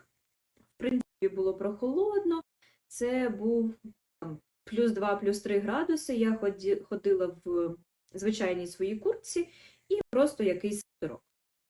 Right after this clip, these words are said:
Як люди вдягаються тут? Я, напевно, тут залишу відео.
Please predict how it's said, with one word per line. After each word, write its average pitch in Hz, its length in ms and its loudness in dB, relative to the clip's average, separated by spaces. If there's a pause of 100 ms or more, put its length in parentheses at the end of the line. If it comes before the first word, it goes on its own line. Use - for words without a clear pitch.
(760)
Як 294 280 2
люди 277 200 4
вдягаються 202 640 0
тут? - 220 -18
Я, 196 100 -4
напевно, 175 300 -6
тут 170 160 -10
залишу 175 360 -4
відео. 226 420 0